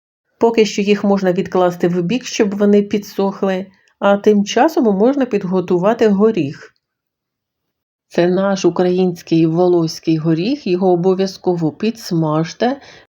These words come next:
та приберіть із нього шкірку. На сто відсотків прибирати не потрібно, яка відшарувалась, ту і прибираєте.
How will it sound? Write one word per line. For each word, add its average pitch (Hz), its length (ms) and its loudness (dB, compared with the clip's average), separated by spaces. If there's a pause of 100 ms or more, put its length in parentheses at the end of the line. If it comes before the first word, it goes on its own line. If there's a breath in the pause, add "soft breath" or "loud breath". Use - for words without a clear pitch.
(140)
та 185 240 2
приберіть 202 500 0
із 240 160 -2
нього 214 300 0
шкірку. 160 640 -2
На 208 160 0
сто 226 280 0
відсотків 180 680 -2
прибирати 185 560 0
не 202 140 0
потрібно, 240 760 -2 (240 loud breath)
яка 220 300 0
відшарувалась, 240 840 0
ту 254 220 -6
і 233 120 -2
прибираєте. 170 960 -4